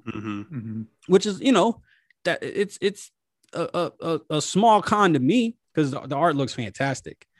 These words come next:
Speaker 3: And I'm talking to him, I send him, I send him the K, and I'm just like, "Look, man, um, you know, it's great that, it's great that you got, you got, like,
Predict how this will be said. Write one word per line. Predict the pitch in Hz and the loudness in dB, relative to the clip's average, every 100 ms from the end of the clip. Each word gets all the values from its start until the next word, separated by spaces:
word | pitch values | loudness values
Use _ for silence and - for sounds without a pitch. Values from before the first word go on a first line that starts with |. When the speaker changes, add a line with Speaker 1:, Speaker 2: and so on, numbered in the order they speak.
| _ _ _ _ - | _ _ _ _ -2
Speaker 3:
And | 143 | 0
I'm | 131 | 0
talking | - 226 | 0 0
to | 208 143 | 2 4
him, | 131 | 4
I | |
send | 131 - 160 | 2 2 4
him, | 151 - | 4 0
I | 123 | -6
send | - 160 | -2 0
him | 143 | 0
the | |
K, | 113 151 185 180 | -2 -4 -2 0
and | 151 | 0
I'm | 143 | -2
just | 120 - | -4 -6
like, | 120 113 | -4 0
"Look, | 175 127 | 0 0
man, | 127 127 123 113 123 | -4 -6 -6 -8 -8
um, | 120 117 113 110 _ _ _ _ _ | -6 -6 -8 -12 _ _ _ _ _
you | 113 - 135 | -14 -6 -4
know, | 120 104 | -4 -6
it's | 131 120 | -8 -10
great | - 143 156 - | -2 2 2 2
that, | 139 135 - _ _ _ _ | 0 0 -6 _ _ _ _
it's | 139 131 | -6 -6
great | - 147 160 160 | 0 2 2 2
that | 139 | 0
you | 127 135 | 0 2
got, | 147 139 143 | 0 -2 -2
you | 143 | -2
got, | 151 147 | -4 -4
like, | 127 | -4